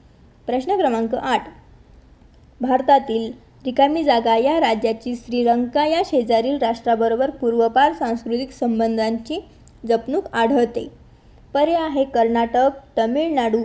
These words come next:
आंध्र प्रदेश, केरळ. कर्नाटक, तमिळनाडू, आंध्र प्रदेश, केरळ. उत्तर आहे भारतातील तमिळनाडू, भारतातील तमिळनाडू या राज्याची श्रीलंका या शेजारील राष्ट्राबरोबर पूर्वपार सांस्कृतिक संबंधाची जपणूक आढळते.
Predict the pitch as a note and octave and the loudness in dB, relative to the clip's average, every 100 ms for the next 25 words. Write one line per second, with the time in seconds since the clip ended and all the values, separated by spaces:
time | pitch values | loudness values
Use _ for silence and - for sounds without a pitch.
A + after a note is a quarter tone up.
0 | - A3+ A#3+ C#4+ D#4 A3+ A3 C4 - B3 | -4 -2 0 0 0 0 2 0 -2 -2
1 | A#3 A3 - - - - - - - - | 0 0 -4 -10 -20 -20 -20 -20 -20 -20
2 | - - - - - - - A#3 A3+ A3+ | -20 -20 -20 -20 -20 -20 -4 -2 0 -2
3 | A3 C#4+ E4+ - A#3 A3+ A#3 A3 A3+ D4+ | -2 -2 -4 -4 -2 0 0 0 0 -2
4 | - A3 A3 A3+ A#3 A3 D4+ - A#3 G#3+ | -2 -2 -2 -2 -2 -2 -2 -2 -2 0
5 | G3+ - - - - - - - - - | -2 -6 -12 -20 -20 -20 -20 -20 -20 -20
6 | - B3+ B3+ D#4 C#4+ B3 A3 - - - | -12 -10 0 2 4 2 -2 -4 -10 -20
7 | - A#3 A#3+ A#3 C#4 C#4 C4+ D#4+ - - | -10 -4 -2 0 -2 0 -2 -4 -6 -18
8 | - - - - B3 C4 F4 G#4 D4 A3+ | -18 -18 -18 0 2 2 4 4 4 2
9 | G#3 - - - - - - E3+ - - | -2 -10 -12 -10 -10 -4 -2 0 0 0
10 | D#4 D4+ A#3 C4 D#4 C#4+ A#3 B3+ C4+ D4 | -2 0 0 2 2 2 2 2 4 4
11 | A#3 A3 A3 C4+ - A#3+ A3+ A3+ A#3 C#4+ | 2 0 -2 -4 -2 -2 0 2 4 4
12 | D#4 E4+ C#4 A3 A3 C#4+ C#4 A#3+ - A3 | 4 4 2 2 0 0 0 -2 0 0
13 | G#3+ A3 C#4 - B3+ A3+ A3+ B3 D#4+ B3+ | 2 0 0 0 0 0 2 0 2 0
14 | A#3 - A#3+ F4 F4+ C4+ A3+ A3 A3 D4+ | -2 -4 -4 -2 0 0 0 0 -2 -4
15 | C4+ A3 A#3+ C#4 - B3 A#3+ A3 - | -4 -2 -4 -4 -2 2 2 0 -6